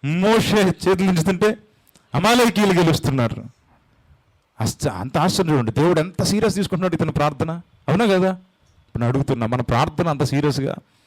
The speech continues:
దేవుని దగ్గరికి వెళ్ళాలి. దేవునికి స్తోత్రం కలుగునుగాక. దేవునికి ఇంపైన ధూపం వేసేటువంటి అనుభవంలోనికి మనం రావాలి. ఎంతసేపు కూడా ఇంకా లోకము, శరీరము, దీని గురించి ఆలోచించినంతసేపు కూడా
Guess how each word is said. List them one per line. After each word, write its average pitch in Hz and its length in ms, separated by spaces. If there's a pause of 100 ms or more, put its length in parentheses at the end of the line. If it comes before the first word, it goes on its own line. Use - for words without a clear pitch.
(260)
దేవుని 127 280
దగ్గరికి 117 340
వెళ్ళాలి. 104 380
దేవునికి 143 380
స్తోత్రం 151 440
కలుగునుగాక. 127 760 (920)
దేవునికి 143 420
ఇంపైన 143 420
ధూపం 127 400
వేసేటువంటి 117 720
అనుభవంలోనికి 123 840 (420)
మనం 113 240
రావాలి. 101 480 (340)
ఎంతసేపు 143 400
కూడా 156 200
ఇంకా 143 300
లోకము, 131 520
శరీరము, 127 600 (580)
దీని 139 180
గురించి 143 280
ఆలోచించినంతసేపు 143 800
కూడా 117 320